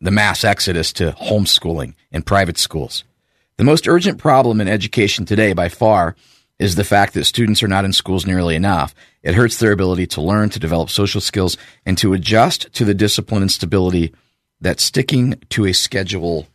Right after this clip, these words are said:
brings. So, <clears throat> what say you? The survey that's been up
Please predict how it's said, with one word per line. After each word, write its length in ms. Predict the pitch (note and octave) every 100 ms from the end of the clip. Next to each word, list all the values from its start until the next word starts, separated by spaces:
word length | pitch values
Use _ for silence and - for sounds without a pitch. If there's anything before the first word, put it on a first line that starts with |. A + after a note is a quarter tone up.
| _ _ _
brings. 800 | D2+ F#2+ F#2 D#2+ A#1+ A#1 - - - - _ _ _ _ _ _ _ _ _ _ _ _ _ _ _ _ _ _ _ - - _ _ - -
So, 480 | - F#3+ G#2+ - - _ _ _
<clears throat> 540 | - E3 D#3 A2+ - -
what 180 | A#2 -
say 240 | - B2+
you? 260 | G#2 E2 - _ _ _ _ _ _ _ _ _ _ _ _ _ _
The 80 | -
survey 340 | - B2 A#2
that's 200 | G2+ F2+
been 140 | G#2 F#2
up 180 | E2+